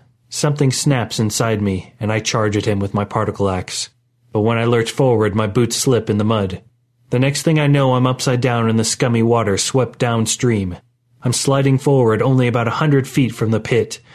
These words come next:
and I spot random workers pointing at me, hear cries for help.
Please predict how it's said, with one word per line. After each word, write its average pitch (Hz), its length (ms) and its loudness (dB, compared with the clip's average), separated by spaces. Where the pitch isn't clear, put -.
and 117 120 -2
I - 20 -2
spot 117 400 -2
random 120 360 0
workers 120 360 0
pointing 120 380 0
at 98 120 -2
me, 95 280 -4
hear 117 180 0
cries 110 420 -2
for - 140 -6
help. 110 340 -4